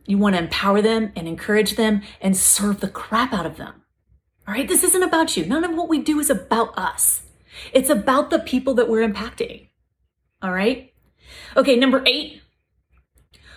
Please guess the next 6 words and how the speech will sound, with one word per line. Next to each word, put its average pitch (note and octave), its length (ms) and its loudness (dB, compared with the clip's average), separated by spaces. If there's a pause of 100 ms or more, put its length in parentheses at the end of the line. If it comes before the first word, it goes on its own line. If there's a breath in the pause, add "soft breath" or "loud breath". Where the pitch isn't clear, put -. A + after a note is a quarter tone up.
(200)
good C#4+ 480 2
leaders A3 800 -2 (560)
know A3 340 2
who E4+ 180 2
they E4 260 -4
are - 580 -8